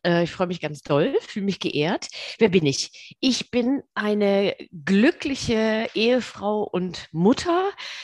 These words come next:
ähm, beides irgendwie über siebenundzwanzig Jahre schon. Ich habe zwei tolle Kinder. Mm, ja, und ich, ähm, habe eine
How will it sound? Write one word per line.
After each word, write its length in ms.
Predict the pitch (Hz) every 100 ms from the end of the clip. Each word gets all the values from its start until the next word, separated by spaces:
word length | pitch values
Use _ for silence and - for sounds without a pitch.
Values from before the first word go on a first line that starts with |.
| - -
ähm, 580 | 208 208 220 220 240 285 _ 185
beides 400 | 202 247 233 -
irgendwie 440 | 202 208 196 226
über 220 | 202 220
siebenundzwanzig 720 | 190 202 202 180 185 180 180
Jahre 340 | 156 156 202 254
schon. 460 | - 254 247 302 330 - - -
Ich 60 | -
habe 100 | 196
zwei 180 | - 185
tolle 240 | 190 170
Kinder. 360 | - 269 285 285 - - -
Mm, 240 | 240 247 254 -
ja, 220 | 247 165
und 240 | - 226 -
ich, 380 | 214 - - -
ähm, 680 | 214 208 220 214 220 220 - _ _ -
habe 220 | 196 - -
eine 480 | 226 226 226 220